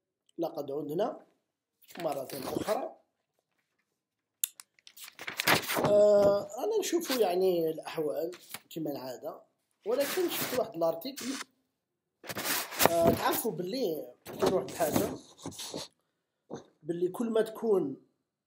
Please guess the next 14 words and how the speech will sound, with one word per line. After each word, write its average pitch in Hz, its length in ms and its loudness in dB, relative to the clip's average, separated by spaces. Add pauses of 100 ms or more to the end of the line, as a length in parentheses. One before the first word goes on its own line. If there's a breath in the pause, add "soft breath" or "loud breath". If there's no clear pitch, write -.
(1080)
هكذا 131 500 -6
زعما 131 600 -8
الخوف 147 500 -2
هذا 139 300 -4
تاع 131 220 -10
الحراك 135 640 -8
يولي 127 360 -12
ولا 127 220 -10
ما 135 140 -8
يوليش 160 480 -6
يتو، 277 300 -4 (1120)
هناك 302 240 6
بعض 202 240 4
الفئات، 226 680 -2